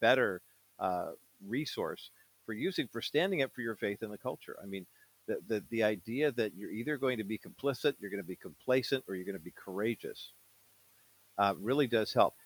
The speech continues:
And, you know, one thing I, I, I didn't mention about the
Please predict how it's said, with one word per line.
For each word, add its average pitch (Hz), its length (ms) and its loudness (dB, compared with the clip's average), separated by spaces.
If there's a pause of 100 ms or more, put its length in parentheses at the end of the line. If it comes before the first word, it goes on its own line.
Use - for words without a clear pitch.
And, 147 120 2
you 190 60 8
know, 202 60 10
one 196 180 6
thing 208 120 6
I, 135 120 12
I, 113 100 4
I 98 220 0 (280)
didn't 185 220 6
mention 156 280 4
about 123 220 6
the 101 120 -8